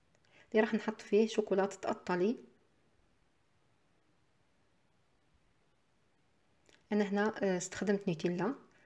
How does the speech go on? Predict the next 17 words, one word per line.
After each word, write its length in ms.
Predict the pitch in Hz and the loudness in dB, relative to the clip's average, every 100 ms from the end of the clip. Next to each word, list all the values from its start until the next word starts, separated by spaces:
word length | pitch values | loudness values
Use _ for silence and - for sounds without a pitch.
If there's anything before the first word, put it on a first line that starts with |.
| _ | _
ممكن 220 | 196 214 | -2 0
تستخدموا 460 | 196 - - 196 208 | -2 -4 -4 -2 0
اي 100 | 202 | 2
نوعيه 400 | 196 190 185 185 | 0 0 -2 -2
اخرى. 320 | 151 - 175 277 - _ _ _ _ _ _ _ - _ - | -4 -4 -4 -4 -12 _ _ _ _ _ _ _ -20 _ -10
كما 160 | 202 | -2
نعرفوا 340 | 196 190 - 240 | 0 0 -2 -2
ان 180 | 190 190 | -2 -2
نوتيلا 300 | 180 196 196 | -2 -2 0
يعني 220 | 185 185 | 0 -2
ذوقها 440 | 185 185 175 170 | -2 -4 -4 -4
هايل. 300 | 180 190 285 - _ _ _ _ _ _ _ _ _ _ _ _ _ _ _ _ _ _ _ _ _ _ _ _ _ _ _ _ _ _ _ _ _ _ | -4 -2 -4 -8 _ _ _ _ _ _ _ _ _ _ _ _ _ _ _ _ _ _ _ _ _ _ _ _ _ _ _ _ _ _ _ _ _ _
من 140 | 269 247 | 2 6
بعد 200 | 226 214 | 8 6
راح 120 | 208 | 4
نغلق 400 | 208 208 220 - | 2 2 0 0
بالعجينه، 920 | 208 220 - 185 180 175 170 175 247 | 0 2 0 0 0 0 0 2 0